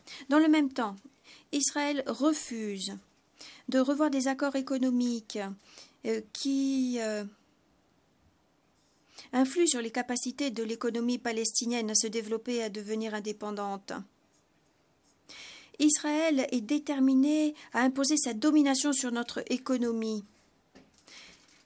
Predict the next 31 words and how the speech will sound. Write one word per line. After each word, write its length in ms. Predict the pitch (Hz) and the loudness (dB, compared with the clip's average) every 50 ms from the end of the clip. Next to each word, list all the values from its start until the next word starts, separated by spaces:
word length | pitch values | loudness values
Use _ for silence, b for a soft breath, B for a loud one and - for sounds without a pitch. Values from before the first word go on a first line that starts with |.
| B - | B 0
Une 100 | - 254 | 2 4
domination 600 | 262 302 302 320 311 311 302 294 - 330 339 330 | 4 6 6 6 6 6 6 4 4 2 2 0
qui 120 | - - 277 | 0 0 2
ressemble 460 | 262 294 294 294 359 349 330 247 247 | 2 2 2 2 2 2 0 0 0
à 80 | 240 233 | -2 -2
la 180 | 233 240 240 | -2 -2 -4
domination 720 | 220 208 208 269 277 269 269 262 262 254 - - 294 285 269 | -4 -2 -2 2 4 4 4 4 4 2 2 0 2 2 4
militaire 420 | 262 262 254 262 262 - 277 262 | 4 4 2 2 0 0 0 2
et 60 | 262 | 2
sécuritaire 920 | 247 - 254 254 - 262 254 269 262 262 269 262 247 240 226 214 196 196 196 202 196 _ _ _ _ _ _ _ _ _ _ _ _ _ _ _ _ _ _ _ _ _ _ _ _ _ _ _ - _ _ _ _ _ _ _ _ _ _ _ _ _ _ B B B B B B B - | 2 0 0 -2 -4 -4 -2 -2 -2 -2 -2 -2 -2 -4 -4 -6 -8 -10 -12 -14 -16 _ _ _ _ _ _ _ _ _ _ _ _ _ _ _ _ _ _ _ _ _ _ _ _ _ _ _ -20 _ _ _ _ _ _ _ _ _ _ _ _ _ _ B B B B B B B -6
et 120 | 262 262 | -6 -4
qui 180 | 262 - 294 269 | -2 -2 -2 0
rejette 460 | 269 277 302 285 320 330 320 302 - _ | 2 4 4 4 4 2 0 -2 -4 _
et 100 | - 240 | -10 -10
qui, 380 | 220 - - - 277 269 247 262 B B B B - | -10 -8 -4 -2 0 0 0 -2 B B B B -2
euh, 80 | 233 | 2
nie 300 | 233 247 302 370 349 269 | 4 4 4 4 4 2
le 120 | 220 226 214 | 2 0 -2
droit 280 | 202 254 - 302 277 | -2 -2 0 0 0
du 120 | 233 202 220 | 0 -2 -4
peuple 300 | - 277 269 269 254 233 | -4 -4 -4 -4 -6 -6
palestinien 800 | - 240 226 233 226 - - - 247 254 294 320 311 262 220 - _ | -4 -4 -2 0 0 0 0 0 2 2 2 2 2 0 -2 -4 _
au 80 | - 226 | -10 -8
développement 720 | 208 240 226 208 226 226 226 - - 240 233 226 220 214 B B B B B B B - | -6 -6 -4 -4 -4 -6 -6 -4 -4 -2 -2 -2 -4 -6 B B B B B B B -6
et 100 | 247 240 | -4 -4
à 40 | |
l'exploitation 680 | 233 233 233 - 247 233 - 240 233 - - 285 285 262 | -2 -2 -2 -2 -2 -4 -2 -2 0 0 0 0 0 0
de 120 | 214 220 | 0 -2
ses 120 | 214 - 226 | -4 -6 -4
ressources 380 | 220 220 220 - 233 - - | -4 -4 -6 -6 -6 -6 -6
naturelles. 720 | 226 214 214 214 - - 226 214 226 214 208 202 196 196 | -4 -6 -6 -6 -8 -10 -8 -6 -6 -6 -6 -6 -8 -10